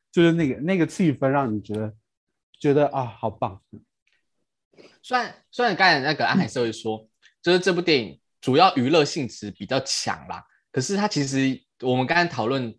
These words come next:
Speaker 2: 就有讲到这部电影其实一个算是核心的问题，就是所谓的标准的定义，因为它里面一直强调什么是完美，然后要给别人怎么样的形象，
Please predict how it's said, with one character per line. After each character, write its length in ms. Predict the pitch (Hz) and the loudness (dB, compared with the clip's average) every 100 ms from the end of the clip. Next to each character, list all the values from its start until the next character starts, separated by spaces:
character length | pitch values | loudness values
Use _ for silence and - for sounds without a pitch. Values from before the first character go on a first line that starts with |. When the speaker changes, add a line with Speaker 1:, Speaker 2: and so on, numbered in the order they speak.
| _ | _
Speaker 2:
就 140 | - 180 | 2 4
有 80 | 131 | 4
讲 220 | 117 101 | 2 2
到 160 | 131 127 | 2 4
这 100 | 147 | 2
部 80 | |
电 140 | 135 139 | 0 -2
影 100 | 107 | -4
其 140 | - | -8
实 140 | 110 120 | -6 -4
一 60 | |
个 300 | 131 127 107 | -2 -2 -2
算 180 | - 156 | -2 -2
是 60 | 147 | 0
核 220 | 120 107 | -2 -2
心 380 | - 120 120 131 _ | -2 -6 -8 -12 _
的 200 | 110 104 - | -4 -4 2
问 240 | 180 123 | 4 4
题， 180 | 101 110 | 0 -6
就 80 | 131 | -4
是 240 | 147 139 - _ _ | 0 -2 -4 _ _
所 300 | - - 127 | -14 -2 2
谓 120 | 170 | 4
的 140 | 160 123 - - | 4 2 0 2
标 280 | 160 147 | 4 6
准 280 | 160 - 95 - - _ _ _ | 4 -2 -6 -8 -20 _ _ _
的 120 | 127 | 0
定 280 | 120 170 117 | 2 2 0
义， 300 | - 117 - _ _ - | -2 -8 -10 _ _ -2
因 120 | 208 | 2
为 20 | |
它 100 | 254 | 4
里 80 | 143 | 4
面 120 | 160 | 2
一 40 | |
直 80 | 190 | 0
强 300 | 135 - 117 | -2 -6 0
调 260 | 139 117 - | 2 2 0
什 180 | - - | -8 -4
么 60 | 120 | -2
是 160 | 147 | 0
完 260 | 156 107 95 | 2 0 -2
美， 240 | 101 101 - _ _ _ - | -8 -12 -14 _ _ _ -4
然 120 | 123 | 2
后 120 | 185 | 4
要 80 | 190 | 4
给 180 | 175 117 | 4 2
别 120 | 117 | 2
人 120 | 120 | -2
怎 140 | 117 110 | -2 0
么 40 | |
样 140 | 131 | 2
的 60 | 120 | 0
形 280 | - 101 92 | -2 -8 -10
象， 280 | - - | -4 -2